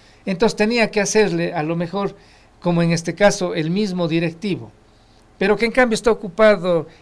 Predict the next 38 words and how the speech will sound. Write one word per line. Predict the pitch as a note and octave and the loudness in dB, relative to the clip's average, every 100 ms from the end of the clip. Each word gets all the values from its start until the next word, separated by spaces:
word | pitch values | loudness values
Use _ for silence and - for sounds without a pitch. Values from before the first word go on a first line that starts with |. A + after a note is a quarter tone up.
| - | -8
en, | F#3 F#3+ | -6 -6
en, | F#3 F#3 | -6 -4
en | E3+ | -4
otra | A#3 C#4+ | -4 -6
cosa, | - A3+ E3+ - | -6 -6 -6 -8
en | C#3+ C#3 | -8 -8
la | |
gestión, | C3 D#3 - G3 G3 F3 D3+ C#3 | -10 -12 -12 -6 -4 -4 -6 -8
en | C#3 | -8
el | C#3+ | -8
equipamiento, | D3 D3+ D3 D3+ E3 F3+ E3 | -8 -8 -8 -6 -4 -6 -6
etcétera. | D3 - E3+ - A2+ - _ - - - - | -8 -6 -8 -8 -18 -20 _ -20 -20 -20 -8
Y | F#3+ | 0
yo | C4+ | 2
les | B3+ G3+ | 2 0
digo | A#3+ A#3 F#3 | 0 0 -2
con, | F3 E3 D3+ | -2 -4 -6
con | - D3 C#3 | -6 -6 -4
mucha | D#3 C4 C4+ - C3 | -2 -2 -4 -6 -8
propiedad, | - D3 D3 D3+ D#3 D#3+ E3 G#3+ G#3 - | -8 -6 -6 -4 -4 -2 0 0 0 -4
porque | C#3+ - C#3+ | -10 -8 -8
trabajo | D3+ F3+ F3+ D#3+ | -2 -2 -2 -4
muchos | F3 A#3 E3 F3+ | -4 -4 -6 -6
años | F#3+ E3+ | -4 -4
en | C#3+ | -6
el | C#3+ | -6
ministerio, | D3+ E3 D#3+ D#3+ B2+ A#2+ - - - - - - - | -4 -6 -4 -4 -6 -10 -16 -20 -20 -20 -20 -14 -4
el | F3+ | -2
Ministerio | G3+ A3+ - B3+ | 0 -2 0 0
de | A3 | 0
Salud | - G#3+ B3+ A#3 - - _ | 0 -2 -2 -4 -8 -20 _
en | E3+ E3+ | -2 0
los | E3 D#3+ | 0 0
años | A#3 A3+ G3 E3 | -2 0 -2 -2
anteriores, | F3+ E3+ F3+ E3 C3+ A2+ G#2+ - - _ _ _ _ _ - | -4 -2 -2 -2 -4 -6 -14 -18 -20 _ _ _ _ _ -8
y | E3 | -6
por | E3+ E3+ | 0 2
eso | G3+ G3+ F#3 | 2 0 -4